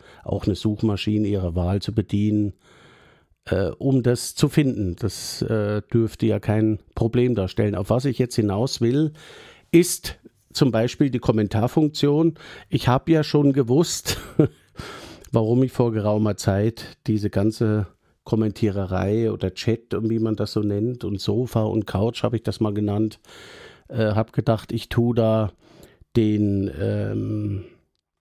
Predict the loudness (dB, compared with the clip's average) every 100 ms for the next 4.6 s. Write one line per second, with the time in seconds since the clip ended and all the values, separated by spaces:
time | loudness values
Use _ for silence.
0 | _ _ _ _ _ _ -20 -6 0 2
1 | 2 0 2 0 0 -2 -2 0 2 2
2 | 2 0 -2 -2 0 0 2 2 2 -2
3 | -4 0 -2 -4 -6 -2 0 0 0 2
4 | 0 -2 -4 -6 -8